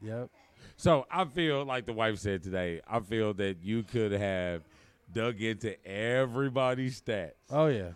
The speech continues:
Speaker 2: And you'd have found something
Speaker 1: Something and
Speaker 2: that
Speaker 1: revealed it to
Speaker 2: correlates
Speaker 1: Cody.
Speaker 2: to that.
Speaker 1: Yep.
Speaker 2: But I thought it was cool. Now, um, again, we have to talk about the Pacers 'cause there are two and a half games out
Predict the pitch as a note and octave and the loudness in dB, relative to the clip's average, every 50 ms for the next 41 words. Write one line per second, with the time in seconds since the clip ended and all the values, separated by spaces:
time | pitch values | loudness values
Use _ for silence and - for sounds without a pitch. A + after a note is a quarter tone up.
0 | - - G2 G2+ G#2 A2+ A#2+ A#2 A2+ - - - G#2+ G#2+ G#2+ G#2 G2+ G2 F2+ F#2 | -10 -8 -6 -4 -2 -2 0 -2 -2 -4 -4 -4 -2 -2 -2 -2 -4 -6 -12 -16
1 | - - - - - - C3+ C3 C#3 C3+ B2 - D#3 E3 D#3 F#3+ F3+ D3+ C#3+ C3 | -18 -18 -16 -16 -10 -6 -2 0 0 0 0 0 0 0 0 0 -2 -4 -4 -4
2 | B2+ A#2+ A#2+ A#2+ B2+ B2 A#2+ A#2 A2 A2 A2 A2 G#2+ B2 B2+ A#2+ A2+ A2 G2+ G2 | -6 -8 -8 -6 -6 -4 -4 -2 -2 -2 -2 -2 0 0 2 4 4 2 2 2
3 | G#2 G#2 G2+ F#2+ F#2 - A#2 A2 G2+ F#2+ F2+ G#2+ G#2 F#2+ F#2 D2 C2 - _ _ | 0 0 -2 -2 -4 -6 -6 -6 -6 -6 -4 -4 -2 -2 -2 -4 -6 -10 _ _
4 | _ _ - - C#3 B2+ - _ - - A#2+ F#2+ A2+ G2 F2 E2+ D#2+ - - E2 | _ _ -6 -4 -4 -4 -4 _ -8 -6 -4 -2 -2 -4 -4 -4 -8 -10 -10 -12
5 | - - _ _ - - A2+ D#2+ - _ _ _ _ - _ _ _ - - - | -12 -14 _ _ -8 -6 -6 -6 -8 _ _ _ _ -20 _ _ _ -6 -2 2
6 | A2 A2 G#2 F#2+ F2+ E2+ D#2+ D2 C2+ C#2+ - - - - - - - - - _ | 4 4 4 4 4 2 0 -2 -6 -10 -16 -18 -20 -20 -20 -20 -20 -20 -20 _
7 | _ _ _ _ _ _ _ _ _ _ _ _ _ _ _ _ _ _ _ _ | _ _ _ _ _ _ _ _ _ _ _ _ _ _ _ _ _ _ _ _
8 | _ _ _ _ - G2+ F2 D#2 G#2+ D3 F#3 G3 E3+ C#3 B2+ C3 A2+ G#2 G2+ G#2+ | _ _ _ _ -12 -12 -8 -2 2 4 4 4 4 4 2 0 0 2 2 0
9 | G#2+ - - F#2 F#2+ E2 D#2 F2+ G2 G#2 G#2+ D3+ - A2 F2 E2 - G#2+ G#2+ A2 | 0 -2 -4 -6 -6 -4 -2 -2 -2 0 0 0 0 0 0 0 -4 -6 -12 -12
10 | - - _ _ _ _ _ _ _ _ _ _ - - A2+ A2 G2 F2+ A2 G#2 | -12 -20 _ _ _ _ _ _ _ _ _ _ -8 -2 0 0 2 2 2 2
11 | G2+ F#2+ F#2+ F#2 F#2+ F#2 - - G#2+ G#2 A2+ A#2 A2+ A#2+ C3 A#2+ A2+ B2+ A#2+ B2 | 2 2 2 0 0 -2 -2 -2 0 0 0 0 0 0 0 0 0 0 0 0
12 | B2 A#2 G#2 A2 G2 F2+ E2+ G2 - | 0 0 0 0 0 0 -2 -4 -6